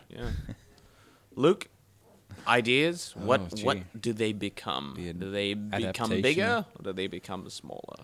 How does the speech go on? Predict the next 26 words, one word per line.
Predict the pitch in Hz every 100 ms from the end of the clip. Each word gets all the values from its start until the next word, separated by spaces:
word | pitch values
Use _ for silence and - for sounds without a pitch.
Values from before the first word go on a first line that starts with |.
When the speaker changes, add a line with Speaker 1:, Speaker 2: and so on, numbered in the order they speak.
| 87 87
Speaker 2:
Mine | 95
always | 80 82
become | - - 98 92
bigger. | 92 92 107 -
Speaker 1:
<laughs> |
Speaker 2:
That's | 117 - 220 185 -
my | 110 92
novel | 95 107 117 98 90
was | 92
supposed | - - 95 -
to | 92
be | 90 85
just | 92 - 95
a |
little | 101 95
diary | 87 92 104 98 95
for | - 95
somebody | - 101 101 98 92 92
who | 101
was | 95
looking | 101 113 101
at | -
somebody | 110 95 90 92
else's | 113 - 101 -
life. | - - - -
Speaker 1:
Mm. | 127 110 92